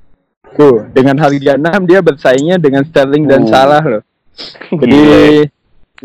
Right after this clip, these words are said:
Speaker 1: ini cukup ini ya istilahnya hidden gem juga untuk, mungkin untuk manajer yang mau diferensial, karena memang si yang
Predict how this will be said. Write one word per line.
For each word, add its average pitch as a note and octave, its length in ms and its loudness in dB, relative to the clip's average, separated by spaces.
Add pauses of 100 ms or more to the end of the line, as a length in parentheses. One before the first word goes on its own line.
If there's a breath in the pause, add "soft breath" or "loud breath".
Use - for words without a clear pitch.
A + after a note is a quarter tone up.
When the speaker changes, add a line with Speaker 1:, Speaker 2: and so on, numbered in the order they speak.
Speaker 1:
ini D#3+ 100 0 (140)
cukup - 400 -4
ini D3+ 400 0
ya A2 80 0
istilahnya B2+ 720 -2 (160)
hidden C3 240 0
gem C3+ 240 -4
juga B2+ 400 0 (160)
untuk, B2 320 -8 (320)
mungkin C#3+ 320 -4
untuk B2+ 160 -6
manajer B2+ 400 -2
yang A#2+ 400 0 (160)
mau B2 560 -2
diferensial, B2+ 720 0
karena C#3+ 240 -2
memang D3+ 400 0 (480)
si - 160 -2
yang D3+ 240 2